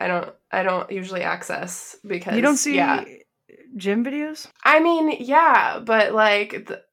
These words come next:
Speaker 1: I avoid the ones where people are, like, making fun of people at the gym because those people are assholes and that's illegal.
Speaker 2: Yes, they're assholes, but usually the video that I see is, like, somebody who was recording themselves and then everyone's roasting the person in the background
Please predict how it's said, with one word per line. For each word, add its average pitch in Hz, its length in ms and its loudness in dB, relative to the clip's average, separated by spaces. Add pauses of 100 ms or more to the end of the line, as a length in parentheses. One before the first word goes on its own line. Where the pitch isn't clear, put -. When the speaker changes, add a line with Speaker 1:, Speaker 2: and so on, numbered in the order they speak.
Speaker 1:
I 220 360 2 (160)
avoid 214 440 0
the 220 100 -2
ones 196 240 -2
where 196 120 -6
people 196 240 -4
are, 190 60 2
like, 185 180 -6
making 190 320 -4
fun 196 200 -2
of 196 120 -4
people 185 280 -6
at 180 120 -6
the 185 80 -8
gym 180 260 -6
because 185 340 -10
those 240 240 0
people 262 220 -4
are 190 120 2
assholes 262 600 0
and 233 180 -2
that's 247 200 -2
illegal. 226 680 -6
Speaker 2:
Yes, 240 420 -2 (100)
they're 208 180 0
assholes, 202 440 0
but - 280 -2
usually 240 340 -2
the 233 80 -2
video 202 300 0
that 190 140 0
I 180 200 2
see 165 440 -4
is, 156 140 -6
like, 160 180 -4
somebody 175 460 -2
who 170 100 -6
was 170 160 -8
recording 175 340 -2
themselves 165 560 -2
and 165 80 -8
then 160 100 -4
everyone's 170 400 -4
roasting 165 360 -4
the 170 80 -8
person 175 320 -6
in 160 60 -10
the 160 80 -10
background - 680 -12